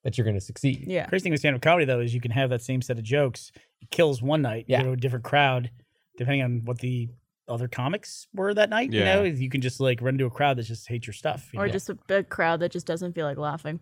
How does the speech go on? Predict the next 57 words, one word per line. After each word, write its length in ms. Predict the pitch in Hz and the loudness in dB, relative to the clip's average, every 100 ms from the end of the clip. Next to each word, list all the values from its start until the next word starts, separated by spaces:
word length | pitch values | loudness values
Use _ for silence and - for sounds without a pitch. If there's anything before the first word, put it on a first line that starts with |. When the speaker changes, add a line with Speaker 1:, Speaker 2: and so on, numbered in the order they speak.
| _ - | _ -4
Speaker 3:
Yeah. 300 | 147 165 139 - _ _ - | 0 0 -2 -8 _ _ -4
Speaker 2:
For 100 | 185 | 2
Speaker 4:
I 40 | |
don't 80 | 143 | 4
know 80 | 175 | 6
Speaker 2:
no 60 | 131 | 6
Speaker 4:
why 80 | 135 | 6
Speaker 2:
reason. 60 | |
Speaker 4:
this 120 | 123 | 4
made 80 | 127 | 2
me 80 | 120 | 2
think 160 | 117 107 | 2 2
about 260 | 98 92 | 4 2
it, 100 | 98 | 2
but 180 | 107 110 | 0 2
I 60 | 110 | 2
saw 500 | 117 120 113 117 117 117 | 2 2 4 4 0 0
a, 320 | 113 101 98 | 0 2 0
uh, 280 | 92 87 87 110 | -2 -4 -6 -4
a 60 | |
presentation 580 | 120 110 104 110 107 104 | 0 0 0 0 0 -4
that 120 | - | -4
Penn 200 | - 104 | -2 0
Jillette, 300 | 104 95 95 - - | 2 2 0 -4 -2
maybe 140 | 110 | 0
it's 100 | 104 | 0
the 60 | 92 | -4
performance 360 | - 90 95 - | -4 -4 -4 -12
aspect. 320 | - - - | -14 -14 -4
I 40 | |
saw 120 | 110 135 | 2 2
a 40 | |
presentation 440 | 127 117 117 117 | 2 0 -2 2
that 140 | 107 - | 0 2
Penn 180 | 117 104 | 0 2
Jillette 360 | 101 95 - | 2 2 0
gave, 400 | 104 87 87 - 104 | -2 0 -2 -4 -2
uh, 240 | 92 87 | 0 0
a 40 | 90 | 0
couple 240 | 113 110 | 0 2
years 180 | 139 127 | 0 0
ago, 300 | 90 92 98 _ _ _ - | -2 -4 -8 _ _ _ -4
and 420 | 101 92 90 92 | -2 -2 -4 -4
it 40 | 104 | -2
was 80 | |
him 140 | 156 147 | 2 4
and 80 | 101 | 4
Randy 180 | 98 101 | 2 0
Pitchford, 380 | 90 - 82 | -6 -6 -14
which 160 | - - | -12 -2
was 80 | 127 | 2
a 40 | |
<laughs> 120 | 120 | 4
weird 100 | 135 | 4
pairing. 300 | - 113 98 92 - - - | 4 4 2 -2 -12 -20 -2
But, 200 | 131 131 117 | 4 6 8
uh, 260 | 113 104 | 6 4